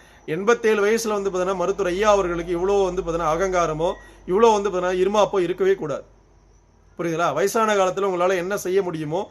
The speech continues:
இந்த சமூகத்துக்கும் கட்சிக்கும் அதை மட்டும் தான் செய்யணும். அதை விட்டுட்டு வந்து, "நான் தான் தலைவர், நான் தான் இருப்பேன், நான் தான் போவேன், நான் தான் வருவேன்" அப்படின்னு சொல்லிக்கிட்டு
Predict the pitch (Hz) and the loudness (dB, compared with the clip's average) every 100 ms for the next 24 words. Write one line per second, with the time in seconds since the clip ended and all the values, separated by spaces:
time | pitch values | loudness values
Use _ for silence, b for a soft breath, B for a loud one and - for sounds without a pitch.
0 | B B 160 185 208 208 185 202 180 160 | B B -6 -4 -2 -4 -4 -4 -4 -4
1 | 214 190 170 175 170 190 - 170 147 143 | -4 -2 0 -2 -2 -4 -4 -6 -6 -4
2 | 165 170 190 185 170 202 B B B 175 | -2 -2 -2 -2 -2 -6 B B B 2
3 | 185 190 208 190 185 190 170 175 190 202 | 2 4 2 2 2 2 2 0 2 0
4 | 185 180 190 170 175 185 196 175 170 180 | 2 0 -2 -2 0 0 -2 0 0 0
5 | 165 185 196 190 180 180 165 170 165 156 | 0 0 0 0 0 -2 -4 -6 -6 -8
6 | 147 185 | -6 -6